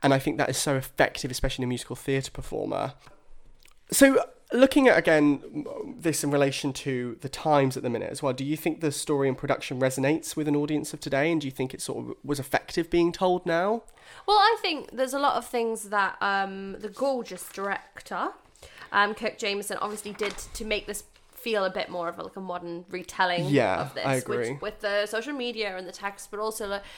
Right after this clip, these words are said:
Speaker 2: things like the drinking wine out of the bottle. I don't think that probably featured in the nineteen eighties when this first was put on. Um, and the costuming, you know, like, the silk dressing gown with the silk nightie and
Speaker 1: Yeah.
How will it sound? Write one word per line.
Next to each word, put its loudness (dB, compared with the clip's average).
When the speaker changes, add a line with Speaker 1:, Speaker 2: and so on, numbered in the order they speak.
Speaker 2:
things -4
like -2
the 0
drinking -6
wine -2
out 2
of -6
the -4
bottle. 0
I -4
don't 2
think -2
that -4
probably -12
featured -12
in -10
the -8
nineteen -8
eighties -4
when -8
this -10
first -4
was -12
put 0
on. -6
Um, 8
and 0
the -6
costuming, 0
you -2
know, 0
like, -2
the -16
silk -6
dressing -8
gown -10
with -14
the -16
silk -12
nightie -10
and -8
Speaker 1:
Yeah. -4